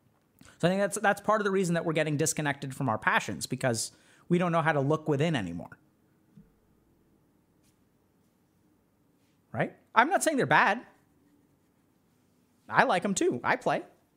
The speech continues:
I played Lost Ark yesterday. You know, that's okay.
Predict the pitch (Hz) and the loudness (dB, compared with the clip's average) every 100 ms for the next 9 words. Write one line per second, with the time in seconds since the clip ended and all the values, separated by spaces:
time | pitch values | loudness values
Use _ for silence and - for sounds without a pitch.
0 | _ _ _ _ _ _ 156 214 294 240 | _ _ _ _ _ _ 0 0 2 -2
1 | 185 175 185 170 175 - 170 190 294 _ | 0 -2 -2 -2 -2 -4 -2 -4 -6 _
2 | _ _ _ _ _ _ _ _ _ _ | _ _ _ _ _ _ _ _ _ _
3 | _ _ _ _ _ _ _ _ 185 240 | _ _ _ _ _ _ _ _ -10 -10
4 | - _ _ - 220 381 - 277 | -12 _ _ -12 -6 -4 -4 -4